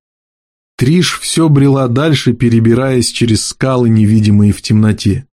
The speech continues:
Ноги высекали искры и слабо светились следы позади. Девушка решила, что это триболюминесцентное свечение.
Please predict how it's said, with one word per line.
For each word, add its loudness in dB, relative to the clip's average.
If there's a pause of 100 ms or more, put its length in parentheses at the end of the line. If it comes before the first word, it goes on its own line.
(720)
Ноги 2
высекали 0
искры 0
и 2
слабо 0
светились 0
следы 0
позади. 0 (720)
Девушка 0
решила, 0
что -2
это -2
триболюминесцентное 0
свечение. 0